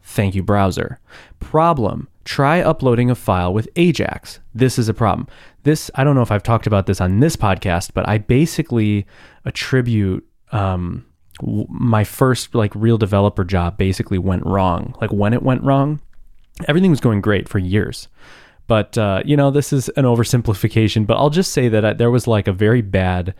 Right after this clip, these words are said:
experience, uh, between me and management because I took so long to deliver a file upload feature. <laughs>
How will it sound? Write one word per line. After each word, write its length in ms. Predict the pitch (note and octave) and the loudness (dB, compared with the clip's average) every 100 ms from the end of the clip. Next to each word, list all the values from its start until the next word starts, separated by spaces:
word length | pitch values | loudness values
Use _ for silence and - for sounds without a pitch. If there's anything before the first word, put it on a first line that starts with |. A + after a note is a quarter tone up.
| - - _ _ | -16 -20 _ _
experience, 800 | C3 - - A#2 B2 G2+ F#2 - - _ _ | -12 -6 2 4 4 2 -2 -10 -18 _ _
uh, 140 | - F2+ | -4 -4
between 420 | F#2+ - G2+ F#2+ | -4 -2 0 2
me 300 | A2 A2 G#2+ | 4 4 0
and 180 | F#2+ F#2 | -4 -2
management 600 | A#2+ C#3 A2 G2 F#2 - | 0 0 0 -2 -2 -6
because 640 | F#2 - D3+ D#3 F#2 F#2 | -12 -2 2 4 2 0
I 120 | - | -4
took 260 | G2 - A#2+ | -4 -2 -4
so 180 | - F#2+ | 0 0
long 480 | F2 F2 E2 E2 E2+ - _ _ - | 0 0 -2 -6 -10 -16 _ _ -12
to 340 | - A#2 F#2+ | -2 0 0
deliver 840 | F2+ F#2 G2+ G#2 G#2 G2+ G2 - - | 0 0 0 2 2 2 0 -4 -10
a 80 | - | -10
file 400 | - G2+ A2 G#2 | -6 -2 0 0
upload 220 | - F#2+ | 2 0
feature. 420 | - G2+ - - - - | 0 -6 -6 -8 -10 -4
<laughs> 360 | B2+ G#2 C3+ - | 0 2 0 -2